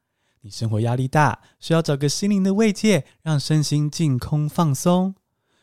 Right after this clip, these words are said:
推荐你风靡全球的康普茶。葡萄王康普茶这款饮料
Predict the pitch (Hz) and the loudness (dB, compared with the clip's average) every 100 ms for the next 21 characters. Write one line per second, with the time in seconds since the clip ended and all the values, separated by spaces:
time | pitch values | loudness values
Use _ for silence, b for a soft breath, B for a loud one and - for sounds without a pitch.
0 | _ 131 131 135 110 104 - 180 170 156 | _ 0 2 2 0 -2 -2 0 2 2
1 | 151 160 160 180 160 - _ _ _ _ | 2 2 2 2 0 -2 _ _ _ _
2 | _ - 214 233 196 139 147 135 135 147 | _ -4 -2 0 -2 0 0 2 0 0
3 | 190 - _ _ _ - 185 190 190 190 | -4 -8 _ _ _ 0 4 4 4 2
4 | 262 233 131 120 135 131 101 101 113 95 | 2 2 2 0 2 0 0 0 0 0